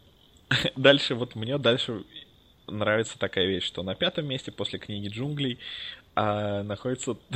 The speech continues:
«Тайная жизнь домашних животных». И это очень смешно, потому что они собрали на два миллиона, всего на два миллиона, но, как иронично, больше, чем «Бэтмен против Супермена».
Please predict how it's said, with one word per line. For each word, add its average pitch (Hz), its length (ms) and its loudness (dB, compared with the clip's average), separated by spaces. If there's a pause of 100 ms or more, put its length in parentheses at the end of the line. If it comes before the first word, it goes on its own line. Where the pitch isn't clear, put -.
«Тайная 123 300 2
жизнь 113 360 -2
домашних 107 580 -4
животных». 120 560 -2 (960)
И - 60 2
это 127 240 4
очень 120 240 2
смешно, 123 440 -4
потому 104 360 -2
что - 200 -4
они 101 160 -2
собрали 104 920 -2 (360)
на 113 280 2
два 117 360 -2
миллиона, 104 500 0
всего 117 260 -6
на 123 140 0
два 143 300 0
миллиона, 139 580 2
но, 101 320 0
как 113 240 -4
иронично, 104 480 -2
больше, 101 280 -4
чем - 180 -8
«Бэтмен 95 260 -8
против 95 280 -12
Супермена». 95 460 -12